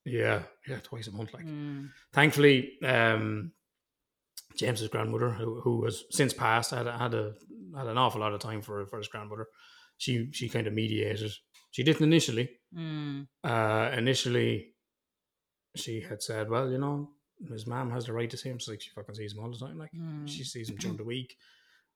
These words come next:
Speaker 1: And then, she, and thankfully, she rang me back. She goes, "Alan, look, I've just been thinking, like, it would fucking break my heart if I only seen him
Speaker 2: Mm.
Speaker 1: once every two weeks." Like, um, so kind of mediated, um,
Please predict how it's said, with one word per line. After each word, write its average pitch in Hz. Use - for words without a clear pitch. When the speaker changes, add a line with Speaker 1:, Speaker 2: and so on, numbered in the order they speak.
Speaker 1:
And 135
then, 131
she, -
and 143
thankfully, 139
she 127
rang 123
me 113
back. 113
She -
goes, 107
"Alan, 110
look, 117
I've 113
just -
been 104
thinking, 107
like, 95
it 117
would 98
fucking 107
break 110
my 101
heart 95
if 120
I 104
only 101
seen 101
him 95
Speaker 2:
Mm. 147
Speaker 1:
once 101
every 98
two 107
weeks." 95
Like, -
um, 123
so 107
kind 117
of 113
mediated, 113
um, 107